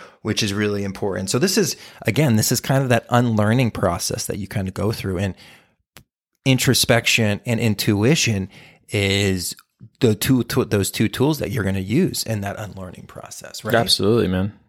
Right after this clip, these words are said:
Speaker 2: Yeah, well said.
Speaker 1: So, um, so yeah, again, you know, and again, Scorpio is such a good representation of utilizing both the left side and the right side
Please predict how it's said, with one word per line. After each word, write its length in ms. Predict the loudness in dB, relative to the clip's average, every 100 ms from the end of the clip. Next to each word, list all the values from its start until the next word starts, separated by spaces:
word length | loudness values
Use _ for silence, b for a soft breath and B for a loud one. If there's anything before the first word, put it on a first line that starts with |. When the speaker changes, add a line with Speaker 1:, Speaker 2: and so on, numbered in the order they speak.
| _ _
Speaker 2:
Yeah, 140 | -6 -2
well 160 | -2
said. 300 | 0 0 -2 -8
Speaker 1:
So, 380 | -6 -2 0 0
um, 340 | 0 0 0
so 100 | -2
yeah, 300 | 0 2 0
again, 320 | 0 0 0 0
you 60 |
know, 160 | 0 0
and 100 | 0
again, 300 | 0 0 0
Scorpio 460 | -2 -2 0 -2
is 100 | -2
such 220 | -2 -2 -4
a 40 |
good 220 | -2 -2
representation 840 | 0 -2 -2 -4 -2 -2 0 -2 -2
of 160 | -6 B B -2
utilizing 640 | 4 4 6 4 4 2
both 300 | 4 2 2
the 80 | 0
left 260 | 0 0
side 360 | 2 0 2 0
and 220 | 0 -2
the 120 | -2 -2
right 280 | -2 -4
side 500 | -2 -2 0 -2 -4